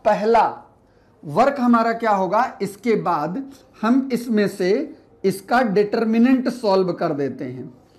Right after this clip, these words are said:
यानी कि इवैल्युएट, इवैल्युएट determinant of A। तो जब हम इस डिटरमिनेंट को निकालेंगे,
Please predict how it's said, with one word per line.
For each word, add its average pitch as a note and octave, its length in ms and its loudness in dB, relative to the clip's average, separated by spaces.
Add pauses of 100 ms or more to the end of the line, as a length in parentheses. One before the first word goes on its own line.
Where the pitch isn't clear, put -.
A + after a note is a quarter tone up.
(300)
यानी F3 320 2
कि G#3+ 500 -4 (260)
इवैल्युएट, G3 1300 0 (1800)
इवैल्युएट F3 920 2 (440)
determinant A3+ 920 2 (200)
of G3 180 0 (240)
A। E3+ 80 0 (680)
तो G3 60 -8
जब G#3 260 -2
हम C4+ 160 -4
इस A#3+ 160 -8
डिटरमिनेंट G#3 680 -4
को C#4+ 80 -2
निकालेंगे, G#3+ 760 0